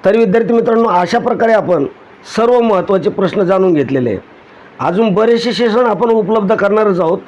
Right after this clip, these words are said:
तरी चॅनलला सबस्क्राईब करून ठेवा, बेल आयकॉनला ऑल सिलेक्ट करून ठेवा, तरच तुम्हाला नवीन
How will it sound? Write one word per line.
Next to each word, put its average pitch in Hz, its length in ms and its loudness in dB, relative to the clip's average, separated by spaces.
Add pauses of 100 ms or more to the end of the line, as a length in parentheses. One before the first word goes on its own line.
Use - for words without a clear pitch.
(540)
तरी 202 160 0
चॅनलला 202 500 2
सबस्क्राईब 190 420 -2
करून 208 260 0
ठेवा, 196 200 2 (500)
बेल 202 240 0
आयकॉनला 202 400 2
ऑल 196 240 0
सिलेक्ट 220 340 -2
करून 196 180 2
ठेवा, 160 200 0 (920)
तरच 247 300 0
तुम्हाला 233 320 0
नवीन 226 500 2